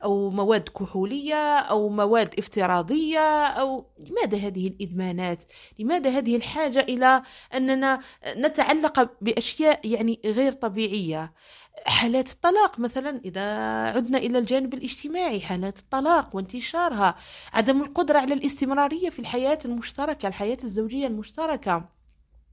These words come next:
يعني، آه، هنا الله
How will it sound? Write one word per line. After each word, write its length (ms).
يعني، 440
آه، 1040
هنا 180
الله 260